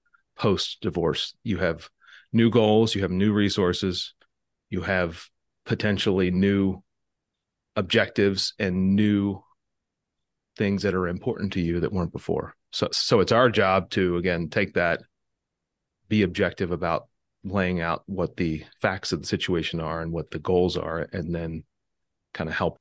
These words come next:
our client restart their financial plan.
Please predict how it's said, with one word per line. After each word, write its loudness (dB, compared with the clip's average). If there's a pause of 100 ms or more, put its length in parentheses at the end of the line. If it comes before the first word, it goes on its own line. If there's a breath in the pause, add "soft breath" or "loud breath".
our -6
client -4 (600)
restart 2
their 0
financial -6 (140)
plan. -4